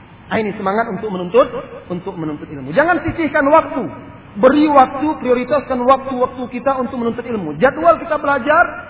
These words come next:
harus jadwal kita belajar. Jangan jadikan itu jadwal, jadwal sampingan. Pandailah kita memanage waktu kita agar ilmu ini termasuk prioritas dalam,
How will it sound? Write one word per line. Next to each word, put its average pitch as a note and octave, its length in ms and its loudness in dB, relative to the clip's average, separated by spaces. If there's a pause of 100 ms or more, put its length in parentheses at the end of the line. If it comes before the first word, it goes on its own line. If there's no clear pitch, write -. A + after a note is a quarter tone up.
(140)
harus A#3 320 -2
jadwal G3 320 -4
kita - 160 -10
belajar. D3 400 -8 (480)
Jangan A3 240 0
jadikan G3+ 320 -4
itu F#3+ 160 -10
jadwal, G3+ 400 2 (400)
jadwal F#3 480 -2
sampingan. D3+ 480 -10 (480)
Pandailah B3+ 480 2
kita A#3 160 -2
memanage A3 640 0
waktu G#3+ 300 -2 (100)
kita A#3+ 280 4 (680)
agar A3 400 4 (400)
ilmu F#3+ 400 -6
ini F#3+ 240 -4
termasuk E3+ 400 -8
prioritas E3 480 -10
dalam, F#3 320 0